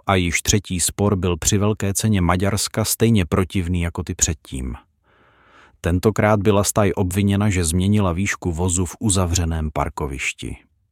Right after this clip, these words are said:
Pojem uzavřené parkoviště, francouzsky parc fermé, se vztahuje k době, kdy jezdec už nesedí v kokpitu a tým nesmí na monopostu pracovat, dokud fia při prohlídce nezjistí,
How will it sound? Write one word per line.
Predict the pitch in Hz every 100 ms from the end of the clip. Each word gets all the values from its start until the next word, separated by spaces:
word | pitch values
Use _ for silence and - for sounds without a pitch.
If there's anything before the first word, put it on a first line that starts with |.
| _ _ _
Pojem | - 87 82 78 73 - - - -
uzavřené | 101 98 85 85 95 92 90
parkoviště, | 92 87 - 92 90 - - 95 98 _ _ -
francouzsky | - 92 85 - 82 - 80
parc | - 71 -
fermé, | - 87 90 85 82 - - - _ _
se | - 120
vztahuje | - 127 120 143 101
k | 101
době, | 123 135 139
kdy | 113
jezdec | 101 117 117 131 -
už | 107 -
nesedí | 117 - 123 104
v | -
kokpitu | 101 - 135 - 139 -
a | 92
tým | - 127 110
nesmí | 110 - 123 110
na | 92
monopostu | 101 110 110 - 87 -
pracovat, | 82 85 85 104 98 123 - - - - _ 95
dokud | 101 - 95 -
fia | - 127 92
při | 85 -
prohlídce | 92 113 95 104 - - - 80
nezjistí, | 87 87 107 - - 113 131